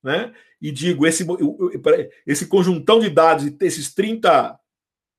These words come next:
esses trinta valores aqui, eles correspondem a um Y igual a um. Esses trinta valores correspondem a um Y igual a zero. É isso que nós vamos fazer.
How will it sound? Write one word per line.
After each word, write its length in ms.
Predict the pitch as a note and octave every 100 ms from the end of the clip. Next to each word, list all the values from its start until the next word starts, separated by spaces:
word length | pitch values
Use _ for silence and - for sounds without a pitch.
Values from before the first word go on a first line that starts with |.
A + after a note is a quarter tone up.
| _
esses 340 | D3 C#3 C#3+ -
trinta 320 | F#3+ A3 F#3+
valores 560 | F3+ D3+ D#3 D#3+ C#3+ G3
aqui, 380 | - G3+ A#3
eles 180 | G#3 F#3+
correspondem 580 | - F3+ E3 F3+ F#3 F#3
a 60 | F3
um 80 |
Y 240 | F3 F3 F3
igual 180 | E3+ C#3+
a 60 |
um. 80 | C3
Esses 240 | B2 D3+ -
trinta 300 | F#3+ G3 F3+
valores 340 | E3+ F3 F#3+
correspondem 440 | G3 F3+ F3+ F3
a 20 | E3+
um 20 |
Y 200 | E3+ E3
igual 160 | E3
a 20 | D#3
zero. 220 | B2 A2+
É 40 |
isso 100 | A#2+
que 60 | D#3+
nós 120 | E3+
vamos 140 | A3
fazer. 180 | D3+ -